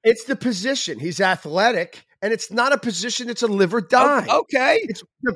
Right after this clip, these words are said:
Speaker 1: the reason that you and everyone else are so terrified is because Gardner Johnson was playing out of his mind.
Speaker 2: Here's the thing between older guys and younger guys like you. Like, older guys with me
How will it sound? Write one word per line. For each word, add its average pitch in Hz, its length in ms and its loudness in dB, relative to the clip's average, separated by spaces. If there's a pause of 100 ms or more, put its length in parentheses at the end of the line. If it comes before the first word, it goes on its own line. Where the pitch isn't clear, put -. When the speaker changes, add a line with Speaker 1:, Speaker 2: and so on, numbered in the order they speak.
Speaker 1:
the 233 120 0
reason 277 480 0
that 311 180 -6
you 208 440 2
and 214 120 -2
everyone 269 440 2
else 226 260 0
are 214 120 0
so 214 260 0
terrified 180 760 0 (140)
is 196 140 -10
because 208 320 -4
Gardner 254 420 6
Johnson 214 480 4
was 175 140 -10
playing 214 360 -4
out 175 140 -2
of 180 60 -6
his 214 180 -12
mind. 294 520 -6 (160)
Speaker 2:
Here's 277 300 -4
the 254 120 -4
thing 156 480 0 (180)
between 117 540 -6
older 139 320 0
guys 123 420 0
and 104 100 -8
younger 98 300 -6
guys 85 380 -8
like 85 180 -10
you. 80 200 -10 (920)
Like, 135 180 2
older 247 340 0
guys 190 360 2
with 147 180 -4
me 107 540 0